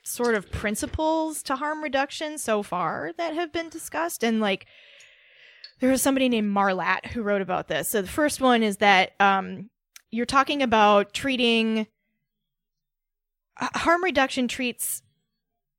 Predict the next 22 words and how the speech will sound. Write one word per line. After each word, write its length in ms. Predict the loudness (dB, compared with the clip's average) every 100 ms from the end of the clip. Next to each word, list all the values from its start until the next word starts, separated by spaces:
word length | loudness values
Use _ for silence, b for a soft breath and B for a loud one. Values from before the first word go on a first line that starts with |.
| _ _ _ _ -4
public 360 | 0 0 -2
health 540 | 0 2 2 2 -8 _ _ _ -18 -2
like 460 | 2 2 0 -14 _ _ _ _ 2
it's 540 | 2 0 -8 -8 -10 _ _ _ _ _ _ _ _ _ _ _ _ -2
a, 140 | -2 0
a, 140 | -2 -2 -6 -2
like, 300 | 0 0 0
issues 300 | -2 -2 -2
of 80 | -2
public 260 | -2 -2 2
health 200 | 2 2
as 140 | 0
though 160 | 0 0
they're 120 | -4
issues 320 | -6 -10 -10
of 80 | -8
public 300 | -6 -6 -2
health 180 | -2 -2
and 120 | -2
not 180 | -4 -4
criminal 380 | -6 -6 -8 -10
issues. 520 | -10 -10 -12 -16